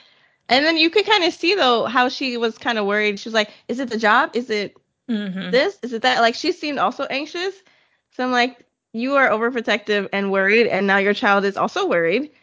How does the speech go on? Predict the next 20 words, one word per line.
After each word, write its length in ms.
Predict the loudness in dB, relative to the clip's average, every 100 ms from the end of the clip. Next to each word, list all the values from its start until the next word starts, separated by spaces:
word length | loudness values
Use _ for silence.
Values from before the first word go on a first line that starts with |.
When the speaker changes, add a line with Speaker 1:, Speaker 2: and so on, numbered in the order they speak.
| _
Speaker 1:
So 240 | -6 -2 -2
she 180 | -2
learned 200 | -2 0
that 80 | 0
from 140 | -2 -2
you 360 | 0 0 -2 -8 _ _
Speaker 2:
Mm-hmm. 540 | -14 -12 -10 -10 -8 -8
Speaker 1:
because 240 | -6 -4
you 100 | 0
have 100 | 2
not 220 | 2 0
dealt 180 | 0 0
with 180 | 2 0
these 200 | -2 -4
things, 560 | 0 0 0 -4 -8 _
and 140 | -6 -2
now 100 | 0
you're 140 | 0
passing 340 | 0 -2 0 2
along, 520 | 4 4 4 0